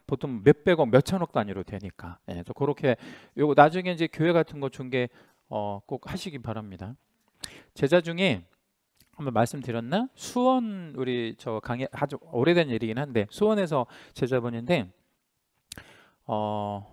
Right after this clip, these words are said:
오십 대 한 중반 정도 된 여자분이신데 교회 다니시는 분이에요. 예, 근데 수원에 있는 교회를 중개를 했어요. 근데 그게 한 이백칠십억 정도 되는 거거든.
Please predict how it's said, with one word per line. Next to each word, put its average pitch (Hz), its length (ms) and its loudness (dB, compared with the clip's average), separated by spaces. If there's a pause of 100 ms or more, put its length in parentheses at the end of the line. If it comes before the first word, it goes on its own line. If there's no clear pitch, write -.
(300)
오십 139 300 -4
대 151 80 0
한 139 260 -2
중반 135 440 0
정도 117 220 -6
된 113 160 -4
여자분이신데 104 880 -2 (360)
교회 160 200 4
다니시는 113 460 0
분이에요. 95 220 -12 (160)
예, 90 240 -10
근데 107 320 0 (440)
수원에 196 680 2
있는 131 240 -4
교회를 110 580 0 (720)
중개를 131 560 2
했어요. 104 420 -4
근데 127 180 -4
그게 123 180 -2
한 120 140 -2
이백칠십억 143 960 -4
정도 110 220 -8
되는 104 260 -8
거거든. 143 400 -6